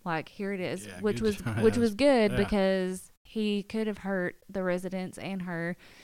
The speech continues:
Speaker 1: So he got the keys, grabbed 'em, got in the car, took off. Police chased, poli-, authorities were chasing him.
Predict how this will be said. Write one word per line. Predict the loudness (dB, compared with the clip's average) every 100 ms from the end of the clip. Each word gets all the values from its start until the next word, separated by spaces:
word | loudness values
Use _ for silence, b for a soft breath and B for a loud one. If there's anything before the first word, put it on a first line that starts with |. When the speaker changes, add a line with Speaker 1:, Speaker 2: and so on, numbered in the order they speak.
| B
Speaker 1:
So | -8 -4 -2
he | -2 -4 -4 -2
got | -2 -2
the | -6
keys, | -4 -2 -2 -4 -4
grabbed | -2 0 0
'em, | -2 -2 -4 b b b _ _ _ _ _
got | -8 -6
in | -6
the |
car, | -4 -2 0 -2 -4 -10
took | -10 -6
off. | -2 -2 -4 -10 -12 -12 -12 -20 _ _ _ _ _ _
Police | -12 -10 -10 -10
chased, | -6 -4 -6 -12 -20 _ -4
poli-, | 2 4
authorities | 4 4 4 4 4
were | 2 0
chasing | 0 -2 0 0 0
him. | 2 2 2 0